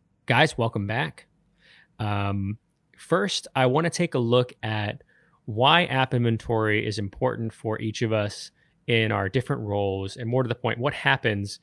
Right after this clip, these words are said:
if it's wrong or if it doesn't have the right information. So, um, Jameson, let's start with you, man.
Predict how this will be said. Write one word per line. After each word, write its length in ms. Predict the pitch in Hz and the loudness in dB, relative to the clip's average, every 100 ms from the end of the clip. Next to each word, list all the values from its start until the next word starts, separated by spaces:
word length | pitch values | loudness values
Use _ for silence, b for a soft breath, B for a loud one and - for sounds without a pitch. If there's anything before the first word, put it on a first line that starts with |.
| _ - | _ -6
if 120 | 123 | -6
it's 160 | 104 | -8
wrong 420 | 107 117 120 117 107 | -2 2 4 2 -2
or 40 | |
if 80 | 98 | -4
it 60 | |
doesn't 200 | 120 117 | -4 -4
have 140 | 110 110 | -6 -4
the 80 | 107 | -4
right 180 | 101 | -4
information. 720 | 98 95 95 92 87 - - - b b b b | -6 -8 -8 -8 -10 -12 -14 -18 b b b b
So, 520 | - 123 117 110 120 | 0 4 4 2 -2
um, 420 | 110 98 95 95 - _ _ _ _ _ _ _ _ _ _ _ | -4 -6 -6 -10 -12 _ _ _ _ _ _ _ _ _ _ _
Jameson, 480 | - 156 160 - 160 | 0 4 4 2 0
let's 180 | 143 - | 0 2
start 240 | 143 123 | 2 2
with 140 | 107 117 | 0 -4
you, 140 | 101 | -4
man. 340 | 98 98 104 | -4 -6 -8